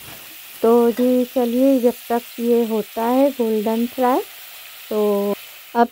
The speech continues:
देखिए ये थोड़ा सा मटर, ये पनीर तला गया हमारा, तो हमने इसमें मटर डाल दी और ये थोड़ी सी कसूरी मेथी डाल के हमने इसे भी थोड़ी देर और पका लिया ताकि मटर भी थोड़ी सी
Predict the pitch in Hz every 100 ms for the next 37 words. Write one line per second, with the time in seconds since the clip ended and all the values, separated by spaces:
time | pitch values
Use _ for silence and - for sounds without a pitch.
0 | - 233 - 269 294 370 285 220 226 240
1 | - _ - 214 - 226 208 214 240 233
2 | 226 214 220 - 226 226 226 - 226 226
3 | 208 226 226 240 247 - - - 226 214
4 | 226 214 226 233 247 240 285 262 240 240
5 | 311 - 247 214 208 196 - 208 190 185
6 | 202 208 240 233 226 285 415 - - -
7 | - - - 208 208 220 214 208 - 226
8 | 214 214 - 233 214 202 208 214 214 214
9 | 202 - 233 202 214 208 214 240 311 247
10 | 208 202 - 202 196 254 - 214 202 190
11 | 226 415 - 202 196 - 202 214 202 208
12 | 226 381 - - - - - 226 - 208
13 | 214 202 - 214 220 277 415 240 202 202
14 | - 349